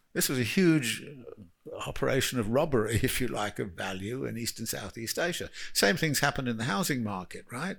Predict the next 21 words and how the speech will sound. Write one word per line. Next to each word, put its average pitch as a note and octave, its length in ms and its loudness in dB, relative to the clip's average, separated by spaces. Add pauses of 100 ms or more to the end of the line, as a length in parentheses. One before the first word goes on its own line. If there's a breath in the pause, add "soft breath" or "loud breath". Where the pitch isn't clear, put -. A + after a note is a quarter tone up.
in B2 120 -8
this C3 120 -4
country. - 500 -6 (1000)
The B2 80 -2
foreclosure D#3+ 540 6
crisis A#2+ 540 2
comes G#2+ 340 -2
along. G#2+ 580 -2
All C#3 200 0
these B2+ 140 -2
houses A#2 340 -4
are A#2 80 -2
foreclosed A2+ 600 -4
upon. A2+ 420 -8
Who C3 140 0
goes D3 300 4
in C3+ 100 -4
and B2+ 140 -2
buys A#2+ 320 0
them A2 140 -6
up? B2 260 -6